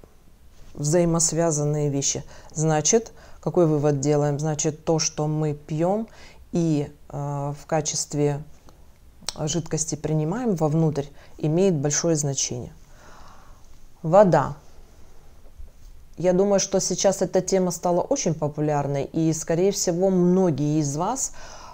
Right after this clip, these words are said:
у-, уже интересовались а, какие-то, м, искали для себя ответы в просторах интернета. Ну, конечно, очень много информации. Давайте очень вкратце так обсудим, какие характеристики у нас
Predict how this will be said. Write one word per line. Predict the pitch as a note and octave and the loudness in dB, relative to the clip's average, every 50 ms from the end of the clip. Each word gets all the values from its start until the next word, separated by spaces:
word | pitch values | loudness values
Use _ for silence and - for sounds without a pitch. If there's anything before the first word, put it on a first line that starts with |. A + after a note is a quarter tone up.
| - - - | -18 -10 -4
у-, | - E3 E3 E3 E3 D#3+ E3 | -2 0 2 4 4 2 2
уже | F3+ E3+ F3 G3+ G3 G3 | 2 2 4 4 4 4
интересовались | F#3 E3+ - F3+ E3+ E3+ E3 - - F3 E3+ D#3 D3 C3+ C3+ C#3 D3 G3+ A3 - - - - - - - - - - - - - - | 4 4 2 2 2 2 2 2 2 2 2 4 2 2 4 2 2 2 2 2 0 0 -4 -12 -20 -20 -20 -20 -20 -20 -18 -12 -8
а, | - D3 D3 D3+ D3+ D3 D3 D3 D3 D3 | -4 -2 0 0 2 2 2 2 2 2
какие-то, | D3 - E3 E3 E3 F#3+ F3+ F3+ D#3+ - E3 D#3 D#3 D3+ D3+ - - - | 0 0 0 0 2 2 2 2 2 4 4 4 4 2 -2 -4 -6 -8
м, | C#3+ D3 D3 D3 D3 D3 D3 D3 - - | -6 -4 -2 -2 -2 -2 -2 -2 -2 -2
искали | E3 - - - E3+ D#3 D3 D3 | -2 -2 0 2 2 2 2 2
для | C#3+ C#3 D3 D3 | 2 2 0 0
себя | - - D3 C#3 D3 C#3+ | 0 -2 -2 -2 0 -2
ответы | C#3+ C#3+ - C3+ C#3+ C#3 C#3 D3 D3 G#3+ A3 A3 | -2 -2 -2 -2 -2 -2 -2 0 2 2 2 0
в | A3 - | -2 -4
просторах | - G#3 G#3 - - G#3 G3+ G3 - G3 | -4 -6 -2 0 0 -2 -2 -2 -2 -4
интернета. | F#3+ F#3 G3 F#3 F#3+ G3 F#3+ F#3 F#3 E3 D#3+ | -2 -2 -2 0 0 0 0 0 0 0 -2
Ну, | D#3+ E3 | -2 -2
конечно, | E3 F3 E3+ D#3+ - D3 D3 | -2 -4 -4 -4 -4 -4 -4
очень | D3+ C#3+ - C#3 C#3+ | -4 -4 -4 -4 -4
много | C#3 C3 C3 A#2+ B2+ | -4 -4 -6 -6 -8
информации. | C3+ C#3 - - D#3+ F3 G3 A3 A#3+ A#3 - - E3 C#3+ C#3+ D3 - - - - - - - - - - - - | -8 -8 -6 -4 -4 -2 -2 -2 -4 -4 -2 -2 -2 -2 -2 -4 -10 -18 -20 -20 -18 -18 -18 -18 -18 -16 -8 -4
Давайте | D#3+ E3 D#3+ F#3 F#3+ F3+ - - F3+ E3+ E3+ | -2 2 4 4 4 4 4 4 6 6 6
очень | D#3+ - - - D#3+ D#3 - E3+ D#3 | 4 2 0 -2 -2 -2 -2 -4 -6
вкратце | - - - E3+ D#3+ E3 D#3+ D#3+ - - D3 | -8 -4 -2 2 4 4 4 4 2 -2 -2
так | D3 - C#3+ C#3+ C#3+ - - - | 0 0 0 -2 -2 -6 -8 -8
обсудим, | - D3+ D3 - - F3 E3 D3+ C3+ C#3 C#3 C3+ - - - - - - - - - - - - - - - - - - - - | -6 -6 -6 -4 -2 2 2 2 2 2 0 -2 -4 -10 -20 -20 -20 -20 -20 -20 -20 -20 -20 -20 -20 -20 -20 -20 -20 -20 -4 0
какие | - F3 E3 - B3+ C4+ | 0 2 4 6 6 6
характеристики | B3 - E3+ E3+ E3 E3 - - E3 F3 A#3 A#3 - - F3 - - D#3 | 8 6 6 4 4 2 0 0 0 2 2 2 0 0 -2 -2 0 0
у | C#3+ C#3 C#3+ | 2 2 2
нас | D3 D3+ E3+ G3 - - - - | 2 2 2 2 2 0 0 -2